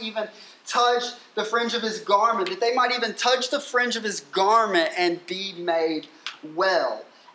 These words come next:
And look at what it says there in this last portion. How many were made well?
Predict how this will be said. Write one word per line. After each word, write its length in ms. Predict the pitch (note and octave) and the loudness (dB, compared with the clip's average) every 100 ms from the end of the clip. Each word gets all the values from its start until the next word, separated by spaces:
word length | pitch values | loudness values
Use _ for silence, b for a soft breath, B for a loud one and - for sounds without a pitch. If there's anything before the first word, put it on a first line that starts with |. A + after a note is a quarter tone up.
| F#3 | -6
And 160 | F#3+ | -2
look 160 | G3 A#3 | 0 0
at 80 | C#4+ | 2
what 140 | C4+ | 0
it 80 | A#3+ | 0
says 300 | - A3 G#3 | 0 0 0
there 180 | G3 F3 | 0 0
in 40 | |
this 160 | E3+ E3 | -2 0
last 320 | D#3+ D3 - | 0 0 -2
portion. 360 | D3+ B2 - - - _ _ _ _ _ _ _ _ _ _ _ _ _ - - B B B B - _ _ - | -4 -4 -8 -12 -20 _ _ _ _ _ _ _ _ _ _ _ _ _ -18 -18 B B B B -20 _ _ -2
How 260 | G#3+ A#3 | 2 4
many 420 | B3 C#4 A#3 - C#3+ | 4 2 2 -2 -4
were 140 | E3 | -4
made 280 | E3 D#3 - | -4 -4 -6
well? 300 | C#3+ - - | -6 -6 -10